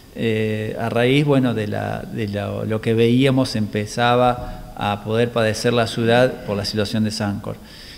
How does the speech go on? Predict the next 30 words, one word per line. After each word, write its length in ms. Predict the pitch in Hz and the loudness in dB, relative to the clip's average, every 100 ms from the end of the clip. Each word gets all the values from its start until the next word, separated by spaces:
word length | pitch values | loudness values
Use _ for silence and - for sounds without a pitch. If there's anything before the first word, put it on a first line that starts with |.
| - | -4
Y 60 | |
creo 180 | 127 165 | 4 6
que 60 | 165 | 6
eso 160 | 165 | 2
nos 160 | 143 123 | 2 2
ayuda 480 | 120 117 143 131 120 | 0 0 0 0 0
hoy 320 | 120 139 147 - - | 0 0 -2 -8 -14
a 60 | 107 | -10
estar 220 | - 120 | -2 0
más 160 | 117 110 | 0 -2
preparados, 640 | 120 113 127 143 143 120 | -2 0 0 0 2 2
más 220 | 113 107 | 0 -2
organizados, 880 | 110 107 113 117 151 151 131 120 117 - | -4 -2 -2 -2 0 0 0 -2 -4 -4
más 180 | 110 | -4
compactos 760 | 110 110 107 - 151 139 - 113 | 0 0 0 0 2 2 0 -6
como 240 | 113 107 | -4 -4
comunidad 480 | 104 107 110 113 113 | -2 0 2 0 0
también. 560 | 113 117 135 147 147 147 - - - - - - - - | -2 0 0 0 0 -4 -10 -14 -18 -18 -20 -20 -18 -2
Y 760 | 135 123 117 117 110 110 101 - - - | 2 4 4 2 2 -2 -4 -10 -14 -6
estamos 420 | 113 131 139 127 | -2 2 4 2
haciendo 280 | 120 127 120 | 2 2 0
todos 440 | - - 165 147 | -2 0 2 4
los 180 | 120 - | 4 2
esfuerzos 500 | 107 - 151 156 120 | 0 -2 -2 -2 -4
y 80 | 107 | -2
lo 140 | 107 | -4
estamos 340 | 107 131 135 | -2 0 2
logrando 480 | 117 120 127 139 147 | 2 2 2 0 -2
para 240 | 120 104 107 | -4 -6 -6
sostener 600 | 113 101 113 113 120 | -8 -6 -4 -2 -2